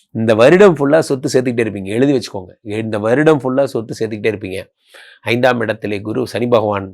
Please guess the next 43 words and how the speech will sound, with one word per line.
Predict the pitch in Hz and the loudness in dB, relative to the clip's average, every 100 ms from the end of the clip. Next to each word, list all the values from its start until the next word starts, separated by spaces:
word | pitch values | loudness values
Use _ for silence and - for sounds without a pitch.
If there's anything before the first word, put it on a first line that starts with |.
| - _ | -18 _
இருக்கும் | 110 104 104 104 | -12 -10 -8 -8
பொழுது, | 95 90 | -6 -6
அதை | 92 98 95 | -6 -6 -4
குரு | 113 127 | -4 -2
பார்க்கும் | 117 107 110 107 | 0 -2 -2 -8
பொழுது, | 101 107 - | -8 -10 -4
பந்தயங்கள்ல | 120 139 160 151 127 107 | -2 2 4 4 2 -2
வெற்றி | 98 98 107 | -4 -6 -8
பெறு-, | 95 - - _ | -10 -12 -20 _
கேரம் | - 165 214 226 190 | 2 6 8 6 6
போர்டுல | 151 | 4
கூட | 127 170 | 4 4
உங்களை | 156 123 | 4 2
ஜெயிக்க | 123 113 | -2 -2
முடியாது | 104 95 | -6 -8
சார், | 95 - _ | -10 -14 _
அந்த | - 117 | -10 -4
அளவுக்கு | 123 151 131 | -2 -2 -4
பிஸியா | 107 113 | -8 -6
இருப்பீங்க. | 101 98 87 98 | -8 -10 -14 -10
பயங்-, | 120 127 _ _ _ _ | -10 -10 _ _ _ _
சும்மா | - 202 196 | -2 4 6
கட்டி | 180 190 | 8 8
ஒரு | 170 | 6
போட்டி | 139 156 139 | 6 2 2
வச்சா | 127 | 0
கூட, | 117 123 143 _ _ _ _ _ _ _ | 0 0 -4 _ _ _ _ _ _ _
"என்னை | 107 107 110 | -8 -4 -4
ஜெயிக்கலாம் | 104 131 135 139 135 | -2 -2 0 0 2
ஒருத்தன் | 117 107 95 | 0 -4 -6
பிறந்தான் | 117 123 123 123 | -2 -2 0 -2
வரணும்." | 110 98 | -2 -4
அந்த | 95 98 | -10 -6
மாதிரி | 113 107 | -4 -4
இந்த | 107 107 | -4 2
வருஷம் | 113 135 180 135 | 4 6 4 4
ஃபுல்லா | 160 170 | 4 6
ஒரு | 151 120 | 6 2
மிதப்புலே | 113 143 143 151 | 2 0 2 2
இருப்பீங்க. | 120 110 87 - _ _ _ - _ _ | 2 -2 -10 -16 _ _ _ -20 _ _
டார்கெட், | 123 139 113 - | 2 4 2 0
இந்த | 127 120 | 0 2
பஸ், | 110 117 - | 4 2 0